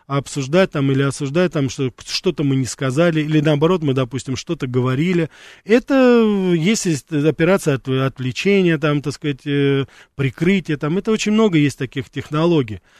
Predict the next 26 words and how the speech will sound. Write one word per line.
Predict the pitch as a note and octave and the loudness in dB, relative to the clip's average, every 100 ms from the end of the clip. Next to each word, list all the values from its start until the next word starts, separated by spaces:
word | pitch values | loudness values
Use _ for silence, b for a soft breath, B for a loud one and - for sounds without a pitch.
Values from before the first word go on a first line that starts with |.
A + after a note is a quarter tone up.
| _ _ | _ _
Поэтому | D3+ F3 F3 F3+ F3 | 0 0 2 0 2
в | D#3+ | 2
данном | D#3 F3+ F3+ | 2 2 2
случае | E3+ G#3 - F3 | 0 -2 -2 -2
здесь | D#3+ E3 E3 | -2 -4 -2
важно | E3+ D#3 D#3+ | -2 -2 -4
сконцентрироваться | - D#3 C#3 - E3+ - | -4 -6 -4 -2 -2 -2
на | D#3 D#3+ | -2 -2
том, | G3 F#3+ | 0 -2
какие | D#3+ - F3 | -2 -4 -6
цели | - A3+ G#3+ | 0 2 4
мы | D3 B2 | 2 0
ставим | - B2 A#2+ | -4 -6 -6
и | |
что | A#2+ F3+ | -6 -2
мы | F#3 D3+ | -2 -4
пытаемся | D3 E3 E3 D3 C#3 | -6 -4 -4 -4 -8
здесь, | B2+ D3+ C#3+ | -2 -2 -2
собственно | - - C#3+ D3 C#3 | -8 -8 -8 -6 -4
говоря, | C#3 C#3+ C#3+ C#3 | -2 0 0 -2
сделать | B2+ B2 A2+ F#2+ - _ _ _ _ _ _ | -6 -6 -6 -10 -20 _ _ _ _ _ _
в | |
той | D3+ C3+ | 2 4
или | B2+ | 2
иной | C3 C3 | 0 -2
форме. | B2+ - A2+ G#2 G2+ | -4 -10 -12 -12 -16